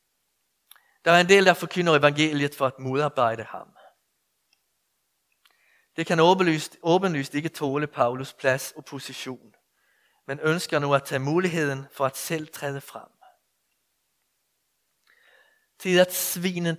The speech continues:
til Paulus, forklare, at det er med rette, han sidder i fængsel,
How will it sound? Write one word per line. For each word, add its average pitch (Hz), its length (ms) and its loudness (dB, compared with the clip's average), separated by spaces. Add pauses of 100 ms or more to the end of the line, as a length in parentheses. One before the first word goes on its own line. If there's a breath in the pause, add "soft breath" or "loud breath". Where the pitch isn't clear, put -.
(160)
til 156 220 -6
Paulus, - 720 -8
forklare, 170 680 4 (500 soft breath)
at 143 160 -6
det 147 80 0
er 143 40 0
med 143 160 0
rette, 160 260 6
han 165 120 -4
sidder 143 280 -2
i 139 40 -4
fængsel, 131 580 -8